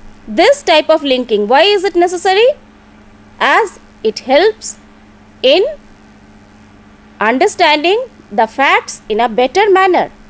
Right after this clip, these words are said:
in associative learning. For instance, let me give you an example in this regard. A chapter or a topic on water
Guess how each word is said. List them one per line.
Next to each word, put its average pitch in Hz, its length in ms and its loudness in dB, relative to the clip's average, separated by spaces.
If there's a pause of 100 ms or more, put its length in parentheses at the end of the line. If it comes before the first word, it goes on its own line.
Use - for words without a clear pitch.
(560)
in 233 180 -6
associative 440 680 0
learning. 233 500 0 (560)
For 370 220 2
instance, 277 500 -2
let - 160 -4
me 262 80 -6
give 233 160 -8
you 277 120 0
an 254 120 2
example 233 500 -2
in 277 140 0
this 208 220 -6
regard. 226 360 0 (1300)
A 269 100 -2 (580)
chapter 277 540 -2
or 240 100 0
a 226 80 -2
topic 233 440 -2 (200)
on 214 240 0 (160)
water 226 460 -2